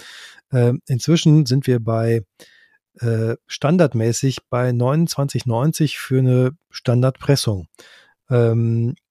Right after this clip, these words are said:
das find ich, gelinde gesagt, schwierig, äh, darzustellen. Ja, die Rohstoffkosten sind hochgegangen. Ja, die Verfügbarkeit von, ähm, Vinyl,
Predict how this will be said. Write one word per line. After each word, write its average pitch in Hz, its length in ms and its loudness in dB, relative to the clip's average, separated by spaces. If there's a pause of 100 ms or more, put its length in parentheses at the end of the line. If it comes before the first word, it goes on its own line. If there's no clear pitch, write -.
das 117 360 0
find - 480 0 (140)
ich, - 440 2 (340)
gelinde 143 380 4
gesagt, 131 840 -2 (320)
schwierig, 147 760 0 (320)
äh, 135 200 0
darzustellen. 131 640 0
Ja, 101 540 -2 (720)
die 117 320 -2
Rohstoffkosten 127 800 -4
sind 107 180 -8
hochgegangen. 135 560 -2
Ja, 101 260 -2
die 143 100 0
Verfügbarkeit 151 880 -4
von, 120 640 -4
ähm, 123 520 -6 (240)
Vinyl, 120 480 4